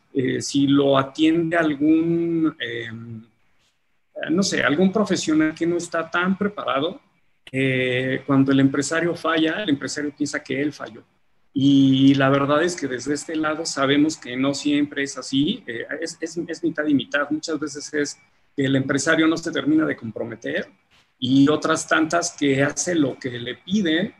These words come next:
pero lo dejan a medio camino. Entonces, eh, el, todo este tema de las, eh,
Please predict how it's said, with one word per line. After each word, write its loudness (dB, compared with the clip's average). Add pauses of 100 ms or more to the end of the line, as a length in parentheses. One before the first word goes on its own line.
(100)
pero 0
lo 0
dejan -2
a 0
medio 0
camino. -16 (460)
Entonces, 0
eh, -6
el, -2
todo 4
este 2
tema 4
de -2
las, -4
eh, -2